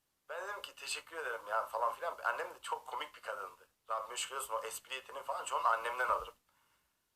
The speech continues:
Güldük, eğlendik, hiç sıkıntı yok falan. Ondan sonra annem vefat etti. Ben İzmir'e, bana dediler ki, "Ya burada kal,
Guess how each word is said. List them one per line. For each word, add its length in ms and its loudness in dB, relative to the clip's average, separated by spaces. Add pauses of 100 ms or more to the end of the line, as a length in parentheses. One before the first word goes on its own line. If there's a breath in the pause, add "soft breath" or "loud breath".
(680)
Güldük, 380 -6
eğlendik, 520 2
hiç 220 -2
sıkıntı 520 -4
yok 400 -4
falan. 320 0 (1300)
Ondan 340 8
sonra 240 12
annem 280 8
vefat 320 8
etti. 380 -8 (600)
Ben 200 -4 (140)
İzmir'e, 580 -4 (680)
bana 180 4
dediler 340 -2
ki, 220 -12
"Ya 180 0
burada 240 6
kal, 240 8